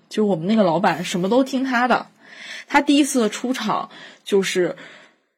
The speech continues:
呃，算是什么内容顾问，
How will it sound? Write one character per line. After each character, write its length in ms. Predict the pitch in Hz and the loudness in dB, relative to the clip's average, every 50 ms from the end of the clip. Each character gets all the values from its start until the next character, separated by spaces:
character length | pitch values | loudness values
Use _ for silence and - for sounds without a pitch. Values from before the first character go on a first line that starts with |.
| _ _ _ _ - | _ _ _ _ -2
呃， 580 | 202 180 156 139 104 92 - - - - - - | -2 -2 -2 -4 -6 -8 -10 -12 -14 -16 -14 -14
算 380 | 202 - - - 269 233 202 196 | -12 -12 -6 -2 0 0 0 0
是 120 | - 202 | -2 -4
什 160 | 185 - 185 | -4 -4 -6
么 300 | 147 143 135 131 113 113 | -6 -6 -6 -6 -4 -2
内 260 | 202 247 311 311 233 | -2 0 2 4 4
容 260 | 190 170 - - - 170 - | 4 2 0 -4 -10 -12 -10
顾 300 | - 233 208 180 185 190 | -6 -6 -4 -4 -2 0
问， 300 | 214 233 190 - - | 0 2 0 0 -2